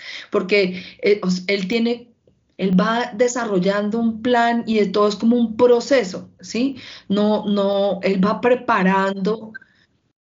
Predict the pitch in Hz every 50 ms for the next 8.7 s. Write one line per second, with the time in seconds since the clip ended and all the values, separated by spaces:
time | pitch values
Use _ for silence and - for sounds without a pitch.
0 | _ _ _ 202 202 202 196 190 185 180 214 220 226 226 240 262 269 269 269 262
1 | 262 247 233 202 - 247 247 247 208 214 208 - 226 240 262 247 208 208 196 196
2 | 190 220 233 240 240 240 233 202 185 190 196 208 233 240 247 247 233 - 247 233
3 | 214 214 - 233 226 220 220 214 214 214 196 202 214 214 - - 196 185 180 185
4 | 196 185 - - 226 208 185 185 185 185 226 - - 240 233 226 214 208 208 214
5 | 220 214 220 240 233 240 247 240 240 - - 247 240 240 220 208 208 190 185 -
6 | 214 196 196 185 254 277 - 190 180 180 185 185 185 220 233 220 254 254 262 254
7 | 254 262 254 - - 208 190 180 202 208 220 285 311 - - - - - - 185
8 | 185 208 202 196 190 185 180 180 175 180 - - -